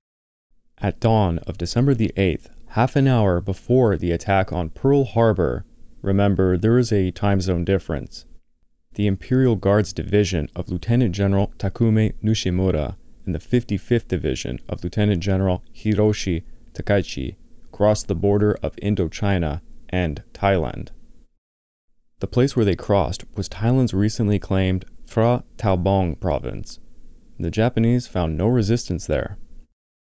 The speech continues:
Simultaneously, Japanese troop ships began to land all over Thailand's southern coast. Two troop ships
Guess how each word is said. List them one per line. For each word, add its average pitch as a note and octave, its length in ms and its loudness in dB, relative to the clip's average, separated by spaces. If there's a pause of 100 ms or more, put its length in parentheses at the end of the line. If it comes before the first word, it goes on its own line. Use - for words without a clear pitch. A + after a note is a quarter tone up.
(340)
Simultaneously, A#2 1080 0
Japanese B2 440 2
troop - 280 0
ships - 320 -4
began G#2+ 340 0
to G2+ 100 -2
land G2 300 2 (160)
all B2+ 380 2
over G#2 420 2
Thailand's G2 480 0
southern F2 380 -2
coast. - 480 -2 (1040)
Two F3 200 2
troop A#2+ 280 0
ships - 420 -2